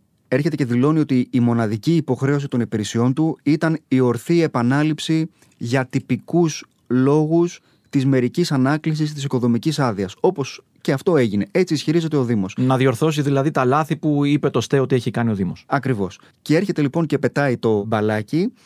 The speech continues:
Speaker 1: στην αποκεντρωμένη διοίκηση για την κατεδάφιση των ορόφων και στο Υπουργείο Τουρισμού για το κλείσιμο της επιχείρησης.
Speaker 2: Δηλώνει δηλαδή αναρμοδιότητα και ως προς την κατεδάφιση και ως προς το κλείσιμο.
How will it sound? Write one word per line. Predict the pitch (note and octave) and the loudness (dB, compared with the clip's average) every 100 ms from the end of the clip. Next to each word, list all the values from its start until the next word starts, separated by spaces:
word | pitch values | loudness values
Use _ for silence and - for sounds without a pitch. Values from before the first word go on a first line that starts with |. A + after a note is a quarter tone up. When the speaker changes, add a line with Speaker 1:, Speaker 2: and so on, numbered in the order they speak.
| - _ | -20 _
Speaker 1:
στην | - D3 | -2 0
αποκεντρωμένη | C3+ B2 B2+ B2 C3+ F3 D3 | 0 0 0 0 2 2 2
διοίκηση | B2 D3 B2+ A#2 G#2 | 2 0 -2 -4 -6
για | - B2+ | -2 -2
την | B2 B2 | 0 -2
κατεδάφιση | A#2+ A#2+ C#3 C3+ A#2 A2 | -2 0 -2 -2 -6 -6
των | G#2+ G2 | -2 -2
ορόφων | G2+ A#2+ F#3+ B3 - - | 0 0 0 -2 -4 -4
και | D3+ | -2
στο | D3 | -2
Υπουργείο | C#3+ D#3+ A3 | 0 2 2
Τουρισμού | D3+ C#3 B3+ | 2 2 2
για | G#3 | 2
το | E3+ | 0
κλείσιμο | A#3+ A3+ G3 | -2 0 -2
της | |
επιχείρησης. | F3 D3 A2+ F2+ - - - | -2 -4 -4 -6 -12 -20 -16
Speaker 2:
Δηλώνει | A2+ B2 C#3 E3 | -4 0 2 2
δηλαδή | D#3 D#3 F3 | 2 2 2
αναρμοδιότητα | E3+ D#3+ D3+ E3+ F3+ - A2 E2 - _ _ | 2 2 2 4 2 0 -4 -4 -8 _ _
και | E3 | 2
ως | F3 | 2
προς | - D3 - | 2 -4 -4
την | - A2+ | -4 0
κατεδάφιση | A2+ G#2+ G#2 A#2 - F3 E3+ | 2 2 2 0 0 -2 -2
και | - F#3+ | 2 0
ως | F3+ | 2
προς | D#3+ | -2
το | C#3+ | 0
κλείσιμο. | C3+ G#2+ - E2+ D#2 | 0 -2 -2 -6 -6